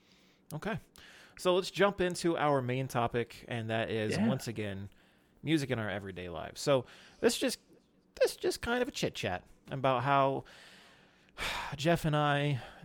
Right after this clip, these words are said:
Speaker 1: take music, how we listen to it, how we use it in our everyday lives. So I, the burning question,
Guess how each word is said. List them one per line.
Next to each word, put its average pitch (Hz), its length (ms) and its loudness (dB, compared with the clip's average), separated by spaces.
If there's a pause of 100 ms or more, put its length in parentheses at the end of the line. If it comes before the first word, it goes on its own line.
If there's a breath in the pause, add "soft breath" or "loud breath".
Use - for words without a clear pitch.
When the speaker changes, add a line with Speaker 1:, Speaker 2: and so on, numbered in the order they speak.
(120)
Speaker 1:
take 139 260 -4
music, 123 420 -2
how 120 120 0
we 110 140 -2
listen 117 300 -2
to 113 240 -2
it, 113 100 -2
how 104 220 -4
we 98 160 -4
use 113 500 -2
it 123 80 0
in 117 100 -2
our 107 140 -4
everyday 98 480 -6
lives. 92 640 -4
So 110 420 0 (420 soft breath)
I, - 140 2 (400)
the 139 60 -8
burning 143 340 2
question, - 520 -4